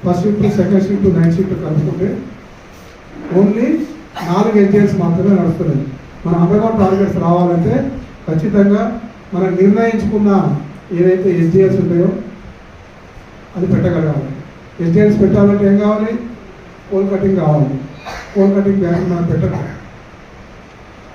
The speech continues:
So కాబట్టి ఆబ్సెంటీస్ అనేది చాలా ఉంది. ఇది ఇలాగే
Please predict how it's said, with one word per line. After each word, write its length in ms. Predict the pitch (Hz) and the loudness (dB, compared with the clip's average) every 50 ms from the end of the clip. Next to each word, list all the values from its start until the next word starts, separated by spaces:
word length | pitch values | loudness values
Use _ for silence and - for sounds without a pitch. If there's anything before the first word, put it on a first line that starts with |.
| - | -2
So 60 | 190 175 180 185 | 0 0 2 2
కాబట్టి 340 | 190 196 - 208 202 - 220 196 185 | 2 2 2 2 2 2 0 0 2
ఆబ్సెంటీస్ 360 | 196 - 208 208 202 190 190 196 | 2 2 4 4 4 4 4 4
అనేది 260 | 190 185 185 185 - - | 4 4 2 0 -2 -2
చాలా 180 | 170 165 170 170 175 175 | -4 -2 0 0 2 2
ఉంది. 200 | 175 175 185 208 - - - - - - - - - - - - - - - - - - - 202 | 2 2 0 0 0 -2 -6 -12 -16 -18 -20 -20 -20 -20 -20 -20 -20 -20 -20 -20 -18 -6 2 4
ఇది 160 | 196 202 196 202 214 196 | 6 6 6 6 4 6
ఇలాగే 300 | 196 202 208 208 208 208 | 6 6 4 4 2 2